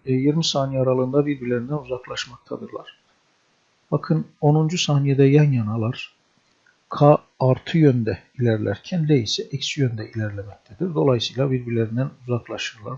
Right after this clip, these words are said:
Doğru. Üç, yirminci saniye ile otuzuncu saniyede aralarındaki uzaklıklar eşittir.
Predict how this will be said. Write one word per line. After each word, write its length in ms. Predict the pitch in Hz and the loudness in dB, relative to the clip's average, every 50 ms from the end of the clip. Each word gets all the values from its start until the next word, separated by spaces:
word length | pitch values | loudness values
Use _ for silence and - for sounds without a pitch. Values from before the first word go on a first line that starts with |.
| - | -6
Doğru. 300 | - 127 113 95 95 - - _ _ _ _ _ _ _ _ _ _ _ _ _ _ _ _ _ _ _ _ _ _ _ _ _ - | -4 -4 -4 -4 -6 -12 -20 _ _ _ _ _ _ _ _ _ _ _ _ _ _ _ _ _ _ _ _ _ _ _ _ _ -2
Üç, 280 | 180 170 160 - - | -2 -2 0 -2 -4
yirminci 520 | 147 131 143 147 143 147 151 151 151 185 202 | -2 2 2 2 4 4 2 2 2 0 0
saniye 400 | - - 156 143 135 139 135 127 | 2 2 2 2 2 2 2 0
ile 120 | 123 131 | 0 0
otuzuncu 540 | - 139 127 - - - 135 139 151 165 180 | 0 -2 -4 -6 -6 -6 -4 -2 -2 -2 -4
saniyede 420 | - - 143 131 127 120 117 120 | -2 -2 0 0 0 0 -2 -2
aralarındaki 720 | - 139 143 143 135 127 127 120 117 117 117 110 - - - | 0 0 2 2 4 2 2 0 0 -4 -8 -8 -10 -12 -16
uzaklıklar 600 | 147 131 113 107 - - - _ - 151 165 156 - | -16 -12 -12 -14 -14 -14 -16 _ -4 -4 -4 -2 -2
eşittir. 640 | 123 - - 95 - _ - 175 170 - - _ | -4 -4 -4 -6 -8 _ -14 -14 -14 -14 -16 _